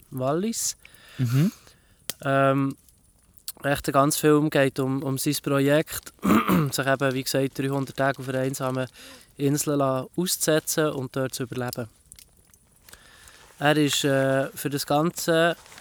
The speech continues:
Speaker 1: ähm, auf eine unbewohnte Vulkaninsel namens Tufua in Tonga, ähm, hergegangen und hat sich dort la-,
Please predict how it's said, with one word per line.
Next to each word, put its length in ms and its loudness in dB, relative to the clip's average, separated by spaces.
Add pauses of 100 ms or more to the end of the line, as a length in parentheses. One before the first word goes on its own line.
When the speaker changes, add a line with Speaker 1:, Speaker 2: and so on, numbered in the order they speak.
(220)
Speaker 1:
ähm, 600 -6
auf 120 -8
eine 140 -4
unbewohnte 760 2
Vulkaninsel 1120 0 (600)
namens 440 -2
Tufua 720 2
in 220 -6
Tonga, 640 -2 (720)
ähm, 520 -2 (240)
hergegangen 580 0
und 160 -4
hat 140 -8
sich 180 -8
dort 260 -6
la-, 260 -2